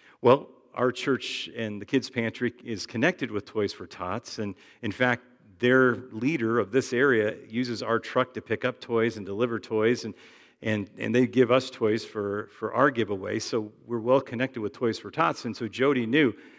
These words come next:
this is the week of Christmas. These should be all already picked up and, and distributed, and, and, and so she asked the store manager,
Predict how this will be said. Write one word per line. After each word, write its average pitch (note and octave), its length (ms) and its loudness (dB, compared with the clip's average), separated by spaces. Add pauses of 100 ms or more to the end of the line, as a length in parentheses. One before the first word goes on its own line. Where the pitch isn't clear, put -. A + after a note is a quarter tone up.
(540)
this B2+ 200 -2
is F#3 140 -6
the D#3+ 80 -4
week C3+ 240 2
of - 100 -4
Christmas. A2+ 580 -2
These C3 260 -2
should D#3 220 -4
be B2+ 140 2
all A#2 480 0
already A2+ 280 0
picked - 300 -6
up G#2+ 260 -2
and, G#2 440 -10
and G2 440 -14
distributed, A2 720 2
and, G2 320 -6 (120)
and, G#2+ 160 -10 (280)
and A2 260 -8
so - 120 -6
she B2 160 -2
asked B2 200 -2
the A2+ 60 -14
store A#2+ 220 -2
manager, B2 420 0